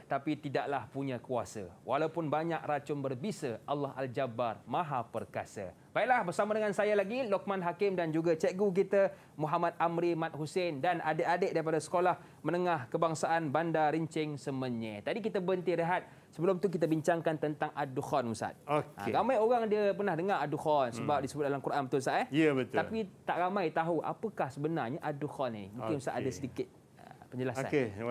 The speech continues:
Speaker 2: kasih, Hakim.
Speaker 1: Mm-mm.
Speaker 2: Kini kita pergi pada peristiwa Ad-Dukhan ni. Apa kata peri-, peristiwa Ad-Dukhan ni, apa yang disebut dalam Al-Quran dan juga apa yang disebut dalam hadis Rasulullah sallallahu alaihi wasallam. Ha, kita pernah dengar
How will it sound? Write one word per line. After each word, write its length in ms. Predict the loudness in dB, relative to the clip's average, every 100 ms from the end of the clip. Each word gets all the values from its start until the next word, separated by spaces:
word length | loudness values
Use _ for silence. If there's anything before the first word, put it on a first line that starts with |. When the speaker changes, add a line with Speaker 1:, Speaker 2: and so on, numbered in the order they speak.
| -2
Speaker 2:
kasih, 140 | -2
Hakim. 240 | -2 -4 -6 -10
Speaker 1:
Mm-mm. 320 | -16 -14 -16 -12
Speaker 2:
Kini 160 | -2 0 2
kita 100 | 4
pergi 160 | 4 2
pada 200 | 2 2
peristiwa 360 | 2 -2 -2 -2
Ad-Dukhan 360 | -2 -4 -4 -4
ni. 100 | -6 -10 -14 -4
Apa 120 | -2
kata 240 | 0 0 0
peri-, 240 | -2 -4 -4
peristiwa 280 | -4 0 0
Ad-Dukhan 280 | 0 -2 -2
ni, 80 | -4
apa 240 | -6 -4 -2
yang 100 | 0 -2
disebut 300 | -4 -4 -4
dalam 240 | -4 -4
Al-Quran 420 | -6 -8 -4 -2 0
dan 80 | -2
juga 240 | -4 -8
apa 80 | -6 -4
yang 80 | -4
disebut 240 | -8 -10
dalam 160 | -8 -8 -4
hadis 240 | -4 -2
Rasulullah 480 | -4 -4 -4 -4 -4
sallallahu 80 | -8
alaihi 80 |
wasallam. 220 | -12 -12 -16 -20 -20 -20 -20 -18
Ha, 20 | -8
kita 160 | -4 -2 -2
pernah 160 | -2
dengar 220 | -2 -4